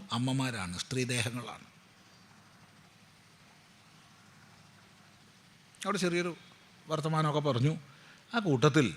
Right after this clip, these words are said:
നമ്മൾ അവരോട് പറഞ്ഞു, "ഞാൻ രണ്ട് ചോദ്യങ്ങൾ നിങ്ങളോട് ചോദിക്കാൻ പോവുകയാണ്." രണ്ട് ചോദ്യങ്ങൾ.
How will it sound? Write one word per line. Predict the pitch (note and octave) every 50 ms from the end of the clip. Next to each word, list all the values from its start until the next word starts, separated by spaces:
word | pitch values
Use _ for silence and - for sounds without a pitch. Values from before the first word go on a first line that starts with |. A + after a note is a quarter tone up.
| - - - - - - - C3+
നമ്മൾ | D3 D#3 D3 B2+
അവരോട് | A#2 A#2+ B2 C3+ C#3 C#3 B2+ G#2+ F#2 - - -
പറഞ്ഞു, | G#2+ G#2+ A2 A#2
"ഞാൻ | B2 C#3+ D3+ C3+
രണ്ട് | A#2+ A2 C3 D3 D3 D#3+ C#3+ - -
ചോദ്യങ്ങൾ | A#2+ A#2 A#2+ A#2+ C#3 B2+ B2 B2+ A#2+
നിങ്ങളോട് | A2+ A2+ G#2+ G#2+ G#2 G#2 A2 G2+ - G2
ചോദിക്കാൻ | F#2 F2+ F2+ F2 - F#2+ F2+ -
പോവുകയാണ്." | - D2 - - - G#3 - - - - - - - - - - - - - - - - - - - - - - - - - - - - - - - - - - - - - - -
രണ്ട് | F#2 G2 G#2 G2+ G#2+
ചോദ്യങ്ങൾ. | - - D#2+ D2+ D2 C#2+ C2 C#2 C2 B1